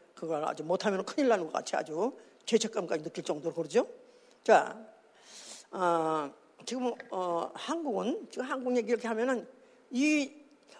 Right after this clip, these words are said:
어느 틈엔가, 어, 벌써 나하고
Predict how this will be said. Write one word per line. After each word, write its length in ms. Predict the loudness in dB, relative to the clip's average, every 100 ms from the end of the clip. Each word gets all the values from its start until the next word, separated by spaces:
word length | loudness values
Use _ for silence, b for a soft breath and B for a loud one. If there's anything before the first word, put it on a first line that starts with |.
| B
어느 340 | 2 2 0 -4
틈엔가, 640 | -6 -4 -4 -2 -4 -4 -10 b b b
어, 500 | -6 -4 -2 -2 -2
벌써 200 | 0 0
나하고 360 | 0 -2 -2